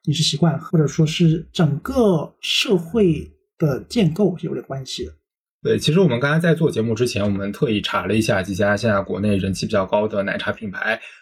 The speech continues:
Speaker 2: 啊，我首先声明，我们没有做任何的广告啊，
Speaker 1: 呃，
Speaker 2: 就是我们
Speaker 1: 也没拿钱了。
Speaker 2: 对，也没拿钱。比如说像喜茶、乐乐茶，还有茶颜悦色，最近好像比较火的一个是叫什么福建桃山。我们看了他们官网的图片吧，大部分都是现在主打是视觉性的。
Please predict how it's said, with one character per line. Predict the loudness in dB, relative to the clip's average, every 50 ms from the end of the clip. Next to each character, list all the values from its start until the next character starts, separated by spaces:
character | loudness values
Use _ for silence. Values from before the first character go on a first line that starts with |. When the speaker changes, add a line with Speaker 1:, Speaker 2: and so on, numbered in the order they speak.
| _ _ _
Speaker 2:
啊， | 0 0 0
我 | 2
首 | 2 2
先 | 2 2
声 | 2 0 0 0 0 0
明， | 0 0
我 |
们 | 2 2 4
没 | 4 4 6
有 | 4 4
做 | 2 4 2 2
任 | 2 2
何 | 0 -2
的 | -2 -2 -2 -2 -2 -2
广 | -4 -4 -4 -4
告 | -4
啊， | -4 -4 -4 -2
Speaker 1:
呃， | 0
Speaker 2:
就 | 2
是 | 2 4 4
我 | 4
们 | 4
Speaker 1:
也 | 4
没 | 4 4
拿 | 4 4 2
钱 | 0 -2 -2
了。 | -6 -2
Speaker 2:
对， | -2 0 0
也 |
没 | 0 -2 -2
拿 | -4 -6 -8
钱。 | -10 -16 -18 _ _ _ _ _
比 | 0 2
如 | 4
说 | 4
像 | 4 2 2
喜 | 0 -2 -6 -6 -6
茶、 | -6 -2 -2 0 0 0 0 0 0
乐 | 0 0 2 2
乐 | 2 2 0
茶， | -2 -2 -2 -2 -2 -2
还 | 0 0
有 | 0 0
茶 | 0 0 0 0
颜 | 2 2
悦 | 4 2 2 2
色， | 0 -4 -4 -2 0 0 -2 -4 -6 _ _ _ _ _
最 | -2 0
近 | 2 2 2 2 0 -4 -6 -8 -10 -8
好 | -10 -6
像 | -4 -4 -2
比 | 0
较 | 0 -2
火 | -2 -2 -4 -2
的 | -2
一 | 0
个 | 0 0
是 | -2
叫 | 0 -2 -2
什 | -2 -4
么 | -8
福 | -8 -4 -4 -2
建 | 0 0 0
桃 | 0 -2 -4 -4
山。 | -2 -2 -2 -2 -4 -6 _ _ _ _
我 | -4
们 | -2
看 | 0 0 0 0
了 |
他 | 2 2
们 | 2 2
官 | 2 2 2 4 4
网 | 2 2 0 -2 0
的 | 0 2 2 2 0 -2 -4
图 | -6 -2 -2 -2
片 | 0 0 0 0 0
吧， | -2 -6 -8 -10 -14 _ _ _ _ _
大 | _ 0 0 2
部 | 2 0 0
分 | 0 0 2 2 2
都 | 2 2 2
是 | 2 0 0 0
现 | 0 0 0
在 | 0 0 0
主 | -2 -2 -2 0
打 | 0 0 0 -2 -4
是 | -2 0 0 0
视 | 0 -2 -6 -4 -2 0 2 2
觉 | 2 0 -2 -4
性 | -4 -6 -6 -6
的。 | -6 -8